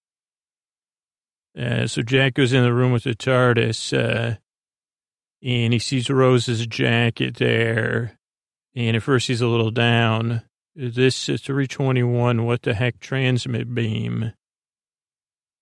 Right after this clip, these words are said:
Uh, "Doctor, where's the doctor?" Isn't that later when Rose wakes up? I don't know. Oh, no, that's the controller saying, "Doctor, where's the doctor?" So then the solar flare comes in. Basically, the doctor's talking to the controller,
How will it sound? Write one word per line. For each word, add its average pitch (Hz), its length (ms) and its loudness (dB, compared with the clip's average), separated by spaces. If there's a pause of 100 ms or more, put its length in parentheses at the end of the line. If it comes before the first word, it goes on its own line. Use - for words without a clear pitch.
(140)
Uh, 127 240 -6
"Doctor, 127 480 0
where's 127 300 0
the 120 140 -2
doctor?" 120 840 -2 (340)
Isn't 151 200 -4
that 127 140 2
later 135 340 2
when 120 200 0
Rose 123 260 2
wakes 113 300 -4
up? 131 180 0
I 131 120 2
don't 120 120 2
know. 113 380 -4 (1120)
Oh, 139 180 -2
no, 127 160 4
that's 127 280 0
the 127 100 2
controller 131 480 0
saying, 123 280 -2
"Doctor, 123 380 2
where's 117 220 0
the 120 80 -4
doctor?" 120 720 -2 (640)
So 131 300 2
then 147 200 4
the 135 120 4
solar 147 300 2
flare 131 280 2
comes 117 280 -4
in. 123 160 -2
Basically, 127 580 2
the 127 60 -4
doctor's 143 480 0
talking 135 420 2
to 113 100 0
the 113 100 0
controller, 120 1000 0